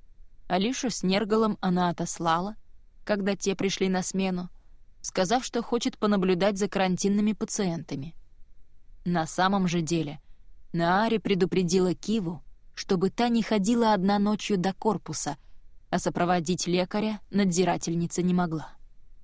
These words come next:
Несколько часов после её предупреждения Кива бесцельно бродила по лазарету.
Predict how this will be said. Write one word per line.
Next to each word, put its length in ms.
Несколько 580
часов 460
после 380
её 300
предупреждения 1040
Кива 280
бесцельно 640
бродила 480
по 140
лазарету. 600